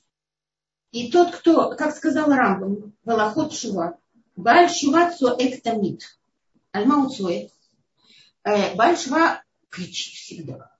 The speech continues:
Он, э, кричит, в отношении к Кадош Барух Ху, взывает к нему,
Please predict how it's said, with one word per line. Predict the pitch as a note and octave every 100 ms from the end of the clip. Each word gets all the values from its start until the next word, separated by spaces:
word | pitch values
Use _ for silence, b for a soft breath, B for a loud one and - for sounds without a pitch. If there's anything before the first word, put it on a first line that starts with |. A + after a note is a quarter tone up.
| _ _ _ _ G#3
Он, | C#4+ E4+ - -
э, | G#3+ G#3 G3+ F#3 E3 -
кричит, | - A3 G#3 - G4+ F4+ - - _
в | -
отношении | _ - A3 G#3
к | -
Кадош | G3 G#3+ G3
Барух | G3 G3 -
Ху, | E4
взывает | F#3 E3+ G3+ E4 F#4 - -
к |
нему, | A#3 A#3 E4 B4 -